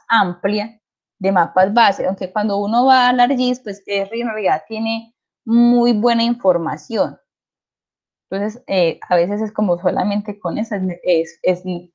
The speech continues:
listo. Aunque, muchachos, pues lo mejor, lo mejor cuando uno va a dibujar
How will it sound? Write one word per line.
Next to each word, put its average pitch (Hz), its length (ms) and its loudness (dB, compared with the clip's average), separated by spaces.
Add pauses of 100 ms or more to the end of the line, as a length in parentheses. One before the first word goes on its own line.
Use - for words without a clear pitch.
(200)
listo. - 320 -4 (500)
Aunque, 247 400 4
muchachos, 254 500 2 (340)
pues 220 160 0
lo 233 240 4
mejor, 240 520 4
lo 285 180 0
mejor 247 440 -2
cuando 277 320 2
uno 214 420 -4
va 269 100 4
a 269 40 2
dibujar 220 720 0